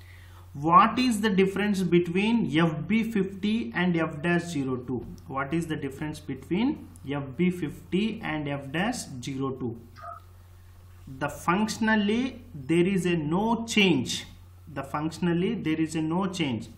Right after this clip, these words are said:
F B fifty or F dash zero two both are same, but F B fifty is the single screen. Single screen means uh, like debit side information and credit side information,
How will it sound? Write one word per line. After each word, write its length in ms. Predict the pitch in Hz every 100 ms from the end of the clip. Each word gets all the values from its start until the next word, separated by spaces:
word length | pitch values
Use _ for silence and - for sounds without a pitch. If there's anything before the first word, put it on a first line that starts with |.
| - - - - 139
F 160 | 160 156 143
B 160 | 196 220
fifty 720 | 220 190 190 190 214 254 - 165
or 200 | 170 160
F 280 | 160 151
dash 300 | 190 202 185
zero 280 | 165 165 170 165
two 300 | 214 262 -
both 480 | - - 185 220 208
are 180 | 202 190
same, 680 | - 226 226 165 95 - - - - - - -
but 640 | 131 127 123 180 233 - - - - - - - - - -
F 180 | 156 170 160
B 180 | 220 240
fifty 540 | 226 214 - 220 214
is 120 | 190
the 120 | 165 160
single 440 | - 175 196 214
screen. 580 | - - 247 285 285 - -
Single 320 | - 190 214 214
screen 360 | - 214 208
means 340 | 233 285 - - - - - -
uh, 280 | 147 147 147
like 380 | 156 156 156 143
debit 360 | 165 185 220
side 220 | - 208 196
information 840 | 196 202 196 202 190 220 233 233
and 220 | 185 175
credit 360 | 180 175 180 190
side 240 | 196 180
information, 760 | 175 175 175 170 151 - 117